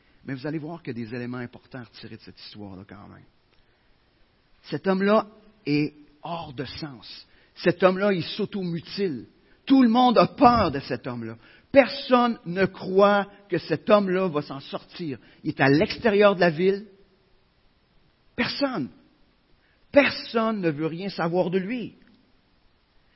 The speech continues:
Il n'y a rien à faire. Il n'y a rien à faire avec ce gars-là.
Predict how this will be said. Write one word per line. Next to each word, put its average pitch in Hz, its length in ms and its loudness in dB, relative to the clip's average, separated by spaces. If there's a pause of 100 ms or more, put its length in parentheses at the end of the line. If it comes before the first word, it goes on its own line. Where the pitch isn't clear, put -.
(100)
Il 160 80 -6
n'y 208 60 10
a 208 100 10
rien 202 480 2
à 175 100 4
faire. 190 560 -8 (800)
Il 156 80 -10
n'y 202 60 4
a 214 140 8
rien 196 500 2
à 151 100 2
faire 143 360 0
avec 135 220 -4
ce - 160 -10
gars-là. 113 400 -2